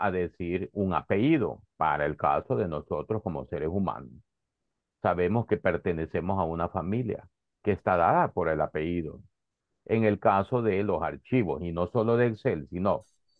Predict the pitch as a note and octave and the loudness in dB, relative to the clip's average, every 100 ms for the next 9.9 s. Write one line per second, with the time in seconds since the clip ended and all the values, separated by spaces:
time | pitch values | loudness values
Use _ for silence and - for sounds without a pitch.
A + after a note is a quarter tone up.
0 | _ _ - G2+ F#2+ F2+ E2 G#2 F#2 G#2+ | _ _ 0 0 2 2 2 2 2 0
1 | F2+ G2+ G#2 G#2 - A2 C#2 B1 - G#2+ | 0 4 4 2 -2 -4 -4 -8 0 2
2 | A2+ A#2 - B2 B2 - A#2 - E3 _ | 4 2 2 2 2 0 -2 -2 -4 _
3 | _ _ _ _ - F2+ E2+ G#2 E3+ E3 | _ _ _ _ 0 2 4 2 0 -2
4 | G#2 F2+ G2 C#3 G#2 - F2+ D#2+ - F2+ | -2 -2 -2 -2 -2 -2 -4 -4 -2 2
5 | G#2+ F#2+ G2 F#2+ E2 B1+ - - - F2+ | 2 2 0 0 -2 -4 -14 -14 -6 -2
6 | F2+ - F2+ - A#2+ C#3+ - C#3+ G3 - | -2 2 0 2 2 2 2 0 0 -6
7 | _ _ _ _ _ - D3 C#3+ C#3 G#2 | _ _ _ _ _ 0 2 4 2 2
8 | G#2+ C3+ A2+ G#2 F#2+ G2 B2 D#3+ - A2 | 2 2 0 0 -2 -2 -2 -2 0 0
9 | A2 A2 - B2 A#2+ - A#2 C3+ | 0 -2 -2 -2 -2 0 2 0